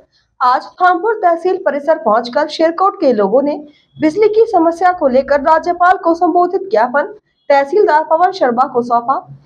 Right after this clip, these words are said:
ज्ञापन में शीघ्र बिजली आपूर्ति में सुधार करने की मांग की गई है। आपको बता दें, शेरकोट के पूर्व चेयरमैन एवं सपा के जिला सचिव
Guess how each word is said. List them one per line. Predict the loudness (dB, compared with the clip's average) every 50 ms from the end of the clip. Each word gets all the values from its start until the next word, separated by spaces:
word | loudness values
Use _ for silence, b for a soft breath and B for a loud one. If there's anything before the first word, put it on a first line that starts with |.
| _ -12
ज्ञापन | -6 -2 2 2 2 2 2 0 0 0
में | -2 -4 -4
शीघ्र | -2 0 0 2 2 2 2
बिजली | 2 0 -2 0 2 2 2 4 2
आपूर्ति | 0 -2 -2 -2 -4 -2 0 0 2
में | 2 2
सुधार | 0 -2 -2 0 0 0 0 0 -2
करने | -2 -2 -2 -4 -2
की | 0 0 2
मांग | 2 2 0 0 -2 -6
की | -4 -4 0
गई | 0 0 0 0
है। | -2 -4 -4 -6 -10 _ _ _ _ _ -2
आपको | 0 0 0 0 -2 -2
बता | 0 0 0 2 0 0
दें, | 0 -4 -6 -8 -10 -14 -16 -20 _ _ -4
शेरकोट | 0 0 0 0 2 0 0 0 0
के | 0 0 -2 -2
पूर्व | 0 0 0 2 2 2 0
चेयरमैन | 0 0 0 0 0 -2 -2 -4 -4 -4 -2 -2
एवं | -2 0 0 -2 -4 -4
सपा | -4 -4 0 0 0 0
के | 0 0 -2 -2
जिला | -2 -2 -4 -4 -2
सचिव | -2 -4 -2 0 -2 -2 -2